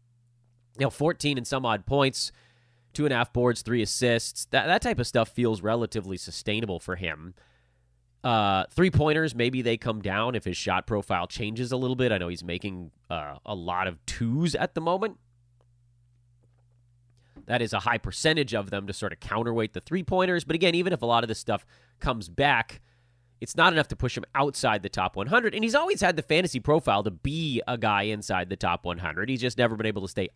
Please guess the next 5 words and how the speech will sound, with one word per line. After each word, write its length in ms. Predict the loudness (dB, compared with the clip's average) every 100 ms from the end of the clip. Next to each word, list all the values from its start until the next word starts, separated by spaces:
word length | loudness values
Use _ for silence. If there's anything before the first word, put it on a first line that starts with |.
| 4
upright. 560 | 4 4 -4 -4 -8 -14 _ _ _ _ _ _ -12
So 160 | -4
far, 180 | 4 4
he 140 | 4
has. 640 | 2 2 2 -2 -4 -10